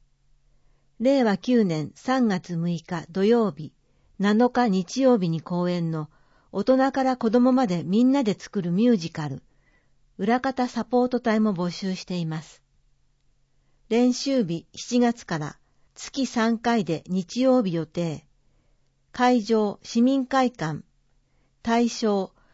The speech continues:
小学一年生からシニア。初心者歓迎。参加費、月三千円。持ち物、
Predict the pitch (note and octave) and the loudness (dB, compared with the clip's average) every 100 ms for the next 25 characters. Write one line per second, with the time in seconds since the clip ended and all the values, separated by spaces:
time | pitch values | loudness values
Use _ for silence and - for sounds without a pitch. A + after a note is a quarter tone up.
0 | _ - C4 C4+ C4+ C4+ A#3 G#3 C4+ C4+ | _ 0 4 4 2 0 -2 -2 0 2
1 | C4+ - G3+ F3 E3 D3 D3 - A#3+ G#3+ | 2 0 -2 -2 -4 -8 -8 -4 2 2
2 | E3 D3+ - _ _ _ _ _ - - | 2 -4 -8 _ _ _ _ _ -10 -4
3 | G3+ - C4+ C4 F3 - G3 F#3+ F3 E3+ | -4 0 -2 -2 -6 -6 -2 -2 -2 -2
4 | D#3 - _ _ _ _ _ _ _ _ | -6 -12 _ _ _ _ _ _ _ _
5 | _ _ _ _ _ _ _ - C4 C4+ | _ _ _ _ _ _ _ 0 2 2
6 | B3+ B3+ F3 E3 _ - - B3+ B3 A#3 | 0 -2 -2 -8 _ -20 -8 -4 -2 2
7 | G#3+ A3 A3 G#3+ G3+ F#3 E3+ - _ _ | 2 2 2 4 2 0 -2 -8 _ _
8 | _ _ _ _ _ _ - A3 A3+ C#4 | _ _ _ _ _ _ 0 2 2 2
9 | A#3 E3+ D#3 | 2 2 -2